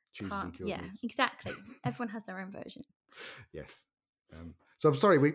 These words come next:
Speaker 1: we should have done a bit re-, bit more research on that, but we can't tell you a, the only dish we can tell you is from Hungary.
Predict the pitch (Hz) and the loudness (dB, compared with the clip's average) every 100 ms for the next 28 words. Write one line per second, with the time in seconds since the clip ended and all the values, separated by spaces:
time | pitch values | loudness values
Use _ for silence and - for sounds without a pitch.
0 | - - 127 185 139 123 117 107 113 117 | 0 -4 2 4 4 4 2 2 0 0
1 | 120 113 143 151 104 - 85 85 80 101 | -2 0 2 0 -2 -4 -8 -10 -8 -6
2 | 113 147 143 123 113 95 92 _ _ _ | -6 -8 -8 -8 -6 -8 -12 _ _ _
3 | _ _ _ _ 117 151 160 170 - 143 | _ _ _ _ 0 2 4 2 2 -4
4 | 117 120 98 113 - 117 131 110 80 | -2 -2 0 -2 -2 -2 -2 -4 -12